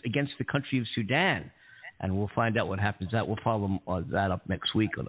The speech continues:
on a continuing story here. But, um, regardless, Biden, you, you can't point a finger to Joe Biden and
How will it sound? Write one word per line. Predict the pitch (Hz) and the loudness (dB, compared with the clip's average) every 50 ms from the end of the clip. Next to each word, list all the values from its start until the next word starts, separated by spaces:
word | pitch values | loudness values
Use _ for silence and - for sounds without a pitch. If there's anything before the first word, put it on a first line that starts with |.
| - | -4
on | - 82 71 | -4 -4 -4
a | 53 - | -6 -4
continuing | - 82 85 98 80 82 76 69 - - | -2 0 0 2 2 2 0 -2 -2 -2
story | - 92 85 80 - | 0 0 2 0 0
here. | - 85 87 | 0 0 0
But, | - - - - - - - - - - _ - | 0 0 -2 -4 -6 -10 -14 -14 -16 -8 _ 2
um, | 110 113 113 101 95 92 - - _ _ _ _ - 113 - - - _ _ _ _ _ _ _ - - - | 2 4 4 4 2 0 -4 -10 _ _ _ _ -8 -8 -8 -8 -12 _ _ _ _ _ _ _ -20 -2 2
regardless, | 123 120 - 135 147 185 202 160 131 107 - - - - - - 143 160 - _ _ _ - - 123 - | 2 4 4 4 4 4 2 2 0 -2 -4 -8 -14 -18 -16 -12 -12 -12 -12 _ _ _ -18 -8 -2 0
Biden, | 139 156 180 - 202 208 190 - - | 2 2 2 2 0 -2 -4 -4 -8
you, | - - 151 147 143 143 147 143 | -12 -16 -8 -2 0 0 0 0
you | 143 - - | -2 -4 -2
can't | - 208 220 214 - - | 0 0 0 0 -4 -4
point | - 170 165 160 147 | -2 0 2 2 0
a | 127 - | 0 0
finger | - 135 131 120 110 107 | 0 0 2 2 0 -2
to | 101 - - 101 | -4 -6 -8 -8
Joe | 92 92 107 104 98 | -4 -4 -2 -2 -2
Biden | 87 95 92 92 87 82 80 85 82 71 - | -2 -2 -2 -2 -4 -4 -6 -10 -10 -12 -10
and | 87 90 90 | -10 -10 -10